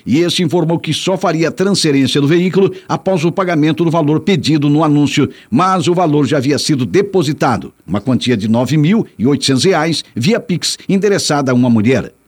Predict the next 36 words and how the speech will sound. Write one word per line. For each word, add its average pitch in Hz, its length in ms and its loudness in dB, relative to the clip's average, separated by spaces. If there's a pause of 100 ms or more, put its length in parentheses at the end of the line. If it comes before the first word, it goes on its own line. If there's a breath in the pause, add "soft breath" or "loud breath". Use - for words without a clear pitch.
Logo, 127 400 2
os 110 100 0
negociantes 139 540 0
perceberam 170 760 0
ter 170 240 -2
caído 165 380 -2
em 180 80 2
um 185 140 2
golpe. 165 420 -2
Conforme 117 380 -2
a 131 40 -4
polícia, 165 520 0 (180 loud breath)
em 123 140 0
consulta 143 420 -2
ao 147 40 -2
sistema, 165 460 0 (160 loud breath)
não 160 140 2
foi 185 160 0
possível 185 380 0
encontrar 185 500 0
a 175 60 -2
mulher 151 280 0
detentora 170 600 0
da 170 100 -2
conta 156 400 0 (180 loud breath)
que 143 100 -2
foi 175 180 0
realizado 131 580 0
o 113 40 2
PIX. - 460 -6 (240 soft breath)
Um 104 160 -4
boletim 120 380 0
de 117 80 0
ocorrência 131 640 0 (160 loud breath)
foi 131 240 -2
registrado. 117 680 -4